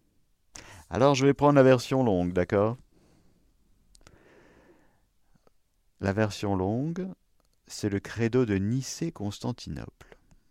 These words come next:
La version courte, c'est celle des, le symbole des apôtres. On va détailler un petit peu. Mais,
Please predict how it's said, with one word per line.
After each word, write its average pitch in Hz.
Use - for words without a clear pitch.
La 104
version 113
courte, -
c'est -
celle 127
des, 104
le 98
symbole 123
des 104
apôtres. -
On 90
va 90
détailler 85
un -
petit -
peu. -
Mais, 123